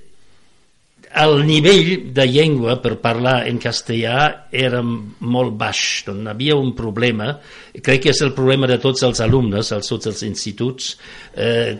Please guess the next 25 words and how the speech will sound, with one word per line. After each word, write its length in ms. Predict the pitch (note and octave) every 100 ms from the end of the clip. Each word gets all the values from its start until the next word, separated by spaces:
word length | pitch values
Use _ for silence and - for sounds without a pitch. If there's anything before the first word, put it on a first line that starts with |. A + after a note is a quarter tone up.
| -
tenen, 500 | C#3+ C3+ C#3+ D3 C#3+ -
ens 240 | D3 C#3+
inviten 560 | C#3+ C3+ B2+ F3+ E3 C#3+
en 80 | C#3
una 160 | C3
classe 240 | B2+ C3+ C3
de 100 | B2
castellà, 500 | A#2+ - B2 A#2+ A#2 C#3 D#3+ -
fem 540 | - - C3+ C3 B2+ B2+
un 100 | C#3+
esforç 680 | A#2+ - - B2 - - - - - - _
per 320 | - G#2+ A2+
utilitzar 560 | A#2+ A#2 A#2+ A2 G#2 A#2+
el 60 | A2+
castellà, 560 | A#2+ - - A2 A2+ C3
però 180 | A#2+ A#2 - _ - _ _
per 140 | - B2+
la 80 | B2
comunicació 960 | C#3+ C#3 C3 C3 B2+ - D3+ D3+ D#3 - - -
és 160 | - B2+
difícil. 460 | C#3 - B2 - - - - - _
Però 220 | E3+ D#3+ - -
a 160 | - E3
un 160 | A3 G3
moment 400 | G3 F3+ B2+